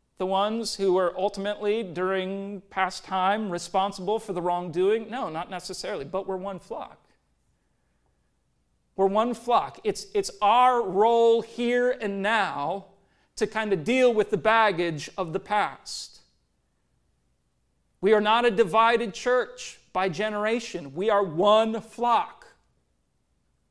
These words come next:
For the, some of the very ones who made such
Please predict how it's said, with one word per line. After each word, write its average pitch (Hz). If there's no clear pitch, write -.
For 214
the, 208
some 277
of 262
the 247
very 247
ones 220
who 220
made 226
such -